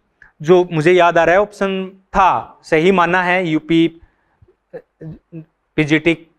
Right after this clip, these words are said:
के अंदर जो आंसर की के अंदर, वो क्या सही माना गया है? वो श्रोता समूह को सही माना गया है। किसको माना गया है? श्रोता समूह को सही माना गया है। उसमें भी हम काफी हद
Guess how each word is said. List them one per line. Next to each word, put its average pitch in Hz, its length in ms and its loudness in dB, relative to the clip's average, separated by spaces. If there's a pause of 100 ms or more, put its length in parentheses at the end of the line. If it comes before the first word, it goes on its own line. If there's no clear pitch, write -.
(140)
के 156 60 2
अंदर 151 220 0
जो 170 100 0
आंसर 156 300 -2
की 160 160 -4
के - 80 -4
अंदर, 156 180 0
वो 180 140 2
क्या 185 160 0
सही 185 180 -6
माना 180 220 -4
गया 185 240 2
है? - 260 -12 (160)
वो 160 400 -2 (180)
श्रोता 202 480 0
समूह 190 300 -4
को 147 140 -4
सही 135 160 -8
माना 120 220 -12
गया 113 100 -16
है। 117 60 -20
किसको - 260 -6
माना 190 200 0
गया 196 180 2
है? - 260 -10 (200)
श्रोता 180 480 0
समूह 175 320 -4
को 170 420 -2 (200)
सही 156 260 0
माना 165 260 -2
गया 180 220 0
है। 220 80 0
उसमें 175 380 -6
भी 185 180 0
हम 175 340 -2 (260)
काफी 170 320 0
हद 175 80 0